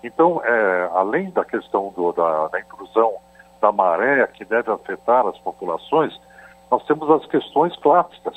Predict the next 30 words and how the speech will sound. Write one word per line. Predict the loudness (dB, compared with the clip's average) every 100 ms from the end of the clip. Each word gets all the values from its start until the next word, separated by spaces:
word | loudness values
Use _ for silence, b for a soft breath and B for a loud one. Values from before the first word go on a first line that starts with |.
| -14
de | -6 2
áreas | 2 2 -6
de | -8
risco, | -6 -8 -6 -8
que | -8 -2
são, | 0 0 -4 _ b b b
é, | 0
áreas | 4 2 0 -8
de | -12
declividade | -12 -10 -10 -2 4 4 2 -2 -4
e | 2
áreas | 2 2 -4
inundáveis, | -8 -4 0 2 0 -8 -6
não | -4
é? | -4 _ b b -20 -6
É, | -2 0
no | -2 -4
caso | 2 2 2 -4
do | -8
oceano, | -8 -6 -4 -2 -2 -4 -8 -4
é, | -2 -4 -4
quando | -6
a | -6
gente | -10 -16 -12
diz, | -8 0
"Olha, | 2 2 0
o |
oceano | -4 -4 -4 -2
vai | 0 0
subir", | -4 -14 -10 -10